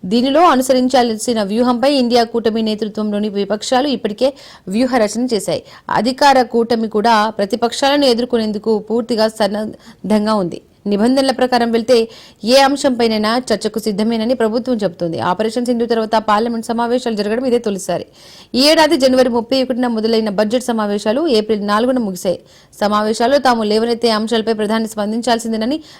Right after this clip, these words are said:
విపక్షం డిమాండ్ చేస్తోంది. నిధులొచ్చేలా గలమెత్తాలని రాష్ట్ర అభివృద్ధి ప్రాజెక్టులపై పార్లమెంట్లో ప్రశ్నించేందుకు ఎంపీలు సిద్ధమయ్యారు. వీధి శునకాల దాడిలో ఇరవై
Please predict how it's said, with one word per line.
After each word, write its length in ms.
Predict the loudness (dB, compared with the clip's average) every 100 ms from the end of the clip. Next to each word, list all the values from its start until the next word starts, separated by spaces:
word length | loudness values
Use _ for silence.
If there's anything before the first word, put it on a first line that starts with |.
| -8
విపక్షం 500 | -4 0 0 0 0
డిమాండ్ 360 | 0 0 -2 -4
చేస్తోంది. 340 | -8 -10 -12 -14 -16 -20 -20 _ _ _ -8
నిధులొచ్చేలా 680 | -4 2 2 4 4 6
గలమెత్తాలని 760 | 6 6 6 4 2 2 2 0
రాష్ట్ర 280 | 0 0 0
అభివృద్ధి 380 | 0 0 -2 0
ప్రాజెక్టులపై 560 | 0 0 -2 0 0
పార్లమెంట్లో 540 | 2 4 4 0 -2 -4
ప్రశ్నించేందుకు 640 | -4 -6 -2 -2 -2 -4
ఎంపీలు 340 | -4 -2 -4
సిద్ధమయ్యారు. 680 | -4 -2 -2 0 0 0 -4 -8 _ _ _ _ -4
వీధి 320 | -2 2 2
శునకాల 440 | 0 -2 0 0
దాడిలో 320 | 2 0 2 2
ఇరవై 460 | 2 4 2 0